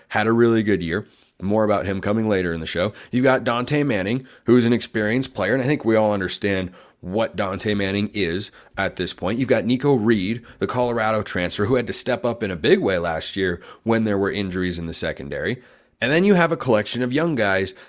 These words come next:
that haven't found a major role yet, but could step into one next year. Guys like Dalen Austin, or Roderick Pleasant, or Kamari Terrell, or Colin Gill, or Solomon Davis. All those guys in that room,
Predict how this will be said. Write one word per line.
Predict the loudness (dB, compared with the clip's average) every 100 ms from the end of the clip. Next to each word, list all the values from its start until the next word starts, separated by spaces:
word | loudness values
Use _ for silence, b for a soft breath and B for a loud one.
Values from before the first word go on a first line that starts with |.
| B
that | 0 0
haven't | -2 -2 -2 -4
found | -2 -2
a | -2
major | -2 -2 -4
role | -2 0 2
yet, | 0 0
but | 0 -2 -4
could | 2 6 6 4
step | -2 -2 0
into | 2 2
one | 2 0
next | -4 -8 -12
year. | -12 -14 B B
Guys | -6 -4
like | -4 -4
Dalen | -2 -2 0
Austin, | 0 0 -6 -12 B B
or | 0
Roderick | 0 -2 -4 -6
Pleasant, | 0 0 -2 -10 B B B
or | 2 4 4 2
Kamari | -2 -2 -2 -2
Terrell, | -2 2 2 2
or | 0 -4
Colin | -4 -4 -2 -2
Gill, | 2 2
or | 0 -4
Solomon | -4 -4 -4 -2 0
Davis. | 0 0 -4 -8 b b b _ -2
All | 2 2
those | 2 0 2
guys | 2 2 0
in | 0
that | -2 -2
room, | -2 -2